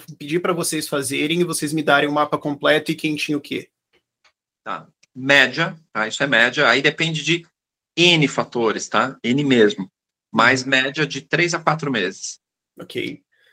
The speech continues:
Speaker 1: Aí vai
Speaker 2: Tá.
Speaker 1: depender se todos os meus parentes estavam em São Paulo, capital, mais ou menos no mesmo bairro, é três cartórios pra visitar.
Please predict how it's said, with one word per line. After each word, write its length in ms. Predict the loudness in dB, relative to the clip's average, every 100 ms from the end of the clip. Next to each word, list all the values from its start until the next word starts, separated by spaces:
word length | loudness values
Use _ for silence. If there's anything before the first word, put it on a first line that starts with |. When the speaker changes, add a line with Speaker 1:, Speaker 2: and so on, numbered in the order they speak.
| -2
Speaker 1:
Aí 160 | 2 2
vai 100 | 2
Speaker 2:
Tá. 60 | 2
Speaker 1:
depender 320 | 4 6 4
se 140 | 2
todos 300 | 4 4 6
os 120 | 2
meus 160 | 0 0
parentes 420 | 4 4 4 -2
estavam 220 | -2 0 0
em 40 |
São 180 | -2 2
Paulo, 220 | 2 4
capital, 480 | 2 0 2 4 4
mais 140 | 0
ou 60 | -4
menos 100 | -8
no 40 |
mesmo 200 | -6 -4
bairro, 300 | 4 4 4
é 40 | 0
três 240 | -2 0
cartórios 400 | 2 2 2 -2
pra 80 | -4
visitar. 520 | -6 0 2 2 0